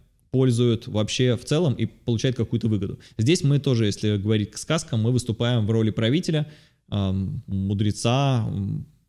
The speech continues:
человек, который распределяет, э, правила. И в его королевстве живут разные люди, и разные люди с помощью его законов, правил и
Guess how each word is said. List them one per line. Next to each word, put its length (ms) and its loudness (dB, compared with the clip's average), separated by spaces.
человек, 280 0
который 320 2
распределяет, 680 0
э, 80 0
правила. 460 0
И 260 0
в 40 2
его 220 2
королевстве 640 -2
живут 260 -4
разные 320 0
люди, 200 0
и 300 0
разные 400 0
люди 160 0
с 80 -8
помощью 420 -2
его 260 0
законов, 420 -2
правил 360 -2
и 260 -2